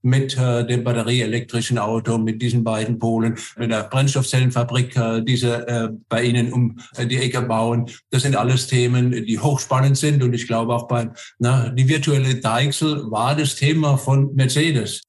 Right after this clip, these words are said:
Ähm, also ist der Daimler Truck im Prinzip, äh, die Folgeorganisation von der virtuellen Deichsel. Man muss nur drauf schauen, dass man den Investoren, glaube ich, eine gute Geschichte erzählt, dass die Investoren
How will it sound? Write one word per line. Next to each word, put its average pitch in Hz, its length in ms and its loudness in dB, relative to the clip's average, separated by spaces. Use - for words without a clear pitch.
Ähm, 117 460 0
also 123 420 0
ist - 340 -6
der 127 120 2
Daimler 135 420 2
Truck 143 400 -2
im 143 140 4
Prinzip, 135 520 2
äh, 127 380 -6
die 135 100 0
Folgeorganisation 147 1040 2
von 147 180 2
der 139 120 2
virtuellen 139 480 2
Deichsel. 135 540 0
Man 131 100 4
muss 180 180 4
nur 180 100 2
drauf 151 240 2
schauen, 139 360 2
dass 139 180 0
man 135 440 0
den 131 180 2
Investoren, 127 720 2
glaube 120 220 0
ich, 131 100 -2
eine 120 80 4
gute 135 260 2
Geschichte 117 400 -2
erzählt, 107 420 -4
dass 110 160 -4
die 139 140 0
Investoren 135 840 2